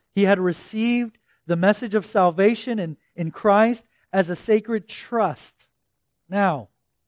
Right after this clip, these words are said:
what did it mean to guard the deposit? What did it mean? Well, according to ancient legal doctrine, a trustee was obligated to preserve a deposit, now hear this,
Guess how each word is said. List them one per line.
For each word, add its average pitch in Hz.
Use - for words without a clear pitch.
what 208
did 320
it 240
mean 208
to 220
guard 170
the 143
deposit? 214
What 226
did 269
it 262
mean? 254
Well, 214
according 269
to 233
ancient 240
legal 226
doctrine, 202
a 175
trustee 240
was 175
obligated 226
to 208
preserve 208
a 202
deposit, 190
now 185
hear 226
this, 175